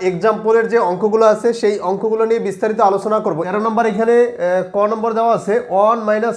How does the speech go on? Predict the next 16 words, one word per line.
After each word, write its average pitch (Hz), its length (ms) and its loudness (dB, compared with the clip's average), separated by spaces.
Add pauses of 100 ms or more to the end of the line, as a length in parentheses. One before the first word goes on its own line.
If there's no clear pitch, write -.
sin 202 200 -2 (180)
square 220 440 2 (140)
পঁয়তাল্লিশ 214 520 -2
degree 226 240 -4
divide 202 280 -4
by 226 80 0 (140)
one 214 180 0
plus 220 240 0
sin 202 120 -4 (100)
square 202 220 -6
পঁয়তাল্লিশ 208 420 -2
degree 220 220 -2 (580)
plus 208 300 4 (440)
tan 214 160 -2 (120)
square 220 240 -2
পঁয়তাল্লিশ 202 320 -2